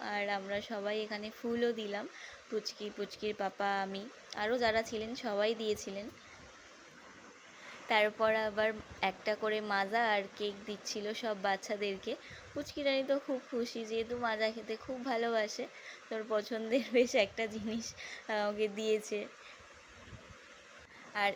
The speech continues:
এই জায়গাটা দেখো, পুরো গেট থেকে, আহ, ঢুকেই সামনে একটা কুয়ো করা, আর সামনে অনেকগুলো ফুলের গাছ লাগানো। খুব সুন্দর জায়গাটা, এখানে সবাই দাঁড়িয়ে ফটো তুলছিল, তো আমরাও তুলেছি,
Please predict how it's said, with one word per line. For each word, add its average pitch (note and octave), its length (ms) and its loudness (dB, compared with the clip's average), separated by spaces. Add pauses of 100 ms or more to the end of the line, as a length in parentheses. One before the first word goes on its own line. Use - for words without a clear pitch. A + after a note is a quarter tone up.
এই A3 180 2
জায়গাটা A3 440 4
দেখো, G#3+ 360 0 (120)
পুরো A3 320 0
গেট G3+ 160 0 (140)
থেকে, A3 340 -2
আহ, G3+ 500 -4
ঢুকেই A3 400 0
সামনে G3+ 460 -4
একটা G#3 400 -2 (120)
কুয়ো A3+ 320 0
করা, G3+ 380 0 (500)
আর F#3+ 380 0 (160)
সামনে G#3 580 -4 (380)
অনেকগুলো G#3+ 540 -4
ফুলের G#3 380 -2
গাছ G3+ 380 -2
লাগানো। G3+ 420 -6 (1300)
খুব B3+ 120 -2 (120)
সুন্দর G#3 380 -6
জায়গাটা, F#3+ 440 -2
এখানে G3+ 380 -6
সবাই G3+ 360 -4
দাঁড়িয়ে G3 360 -2
ফটো G3 240 -4
তুলছিল, G#3 480 -6 (440)
তো G3 200 -4
আমরাও G#3+ 480 0
তুলেছি, A#3+ 580 -2